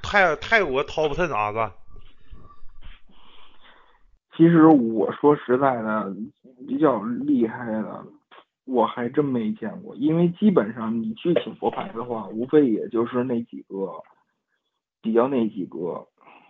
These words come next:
Speaker 2: 就是那种商业，什么阿赞空扎呀，什么阿赞苏宾啊，就是原来那古巴苏宾，就是那个郭德纲请过来那师傅，
Speaker 1: 嗯。
Speaker 2: 知道吧？
Speaker 1: 嗯。
Speaker 2: 就是那个，对，或者阿赞利矿啊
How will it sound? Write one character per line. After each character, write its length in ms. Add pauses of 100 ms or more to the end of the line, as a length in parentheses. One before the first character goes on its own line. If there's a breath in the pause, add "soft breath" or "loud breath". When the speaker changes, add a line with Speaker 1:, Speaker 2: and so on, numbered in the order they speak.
(680 soft breath)
Speaker 2:
就 160
是 60
那 140
种 160
商 280
业， 120 (360)
什 120
么 120
阿 300
赞 200
空 260
扎 280
呀， 160 (280)
什 80
么 340 (400)
阿 180
赞 180
苏 180
宾 240
啊， 40
就 140
是 80
原 100
来 80
那 140
古 140
巴 160
苏 160
宾， 260
就 140
是 200
那 200
个 360 (540)
郭 140
德 100
纲 220
请 200
过 120
来 100
那 140
师 200
傅， 160 (300)
Speaker 1:
嗯。 300
Speaker 2:
知 80
道 80
吧？ 260
Speaker 1:
嗯。 160
Speaker 2:
就 160
是 60
那 180
个， 140 (320 soft breath)
对， 340 (380 soft breath)
或 120
者 100
阿 200
赞 220
利 100
矿 400
啊 160